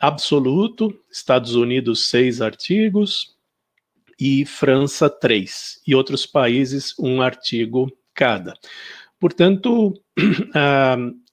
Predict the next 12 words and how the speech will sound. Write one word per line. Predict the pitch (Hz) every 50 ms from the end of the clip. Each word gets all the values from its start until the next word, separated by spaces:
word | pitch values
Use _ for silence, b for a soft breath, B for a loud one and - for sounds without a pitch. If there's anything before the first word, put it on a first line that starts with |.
| _ _
não | 185 170 185 196 214
mudou, | 214 226 220 156 139 143 165 190 208 b b b b b
né, | - 113 117 151 151 - -
muito | - 120 135 160 165 - 190 175 185 b b b b b b b _
o, | - 131 131 127 123 123 113 113 104 104 110 - _ _ _ -
o | 165 113
resultado | 127 135 139 135 156 175 175 - 143 156 151 156
se | - -
a | 143
gente | - 156 156 156 -
só | - - 170
selecionar | 170 - 180 170 160 156 156 - - 139 123 120 120 131 143 147